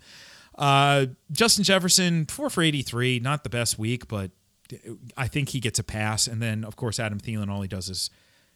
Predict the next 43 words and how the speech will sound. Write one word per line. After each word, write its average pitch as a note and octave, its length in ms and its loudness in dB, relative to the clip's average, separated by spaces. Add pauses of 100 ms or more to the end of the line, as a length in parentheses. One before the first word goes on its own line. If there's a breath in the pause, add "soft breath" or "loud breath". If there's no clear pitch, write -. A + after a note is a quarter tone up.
catch - 280 4
touchdown E3+ 520 4
passes, B2+ 440 0
and D3 80 0
Kirk F3+ 180 0
Cousins F#3 380 2
continues C#3 460 0
to C3+ 100 -2
be A#2+ 220 0
just A#2+ 260 -4
a A#2+ 60 -4
solid A2+ 480 0
overall G2+ 400 -4
option. B2 360 2
On A2 120 0
the B2 100 0
other D3+ 160 2
side, D3 240 4
there C#3 60 2
was B2 100 -2
a A#2+ 60 -2
lot A#2+ 200 4
of A#2+ 60 -2
folks B2 220 -4
who B2+ 100 -6
were A#2+ 100 0
nervous A2+ 520 0 (460 loud breath)
about F#3+ 260 6
Elijah G3 400 6
Mitchell, D3+ 520 4
and B2+ 220 0
this G3 240 4
dude C3+ 320 2
is B2 160 0
a F2+ 140 -4
dog. A#2 560 2
He C3+ 120 -8
got E3 240 4
on E3+ 140 4
the E3 60 0
field, D3+ 420 4
no C3+ 240 2
problem, C#3+ 800 4